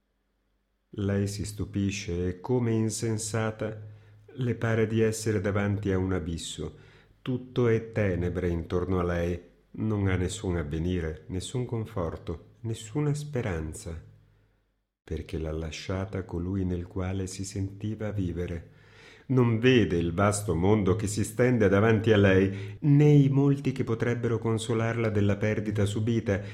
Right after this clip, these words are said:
Si sente sola, abbandonata da tutti al mondo, e cieca, oppressa nell'angustia dell'orribile miseria del suo cuore,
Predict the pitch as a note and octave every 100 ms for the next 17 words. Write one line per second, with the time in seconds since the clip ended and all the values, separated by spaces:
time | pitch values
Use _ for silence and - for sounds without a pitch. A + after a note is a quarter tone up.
0 | - - - A2+ - A#2+ A#2 A#2+ - C3
1 | G#2 D2+ - - - - E2+ F2+ F2+ F2+
2 | F#2 F#2+ F#2+ F2 F2+ - G2+ G#2 G#2 G2
3 | F2+ F#2 F#2+ F2+ E2+ F2+ - - _ _
4 | G#2+ F2+ - G#2+ F#2 D#2+ - E2+ - -
5 | - G2 - G2 G2 - - G2 F2+ E2+
6 | F2 F2+ F2 G2+ G2+ G#2 G2 E2 E2+ E2+
7 | F2 - - G#2 G2+ F2+ F2 F2+ F#2+ F#2
8 | E2 F2 F2 E2 - F#2 D#2+ - F2 F2
9 | F2+ F#2+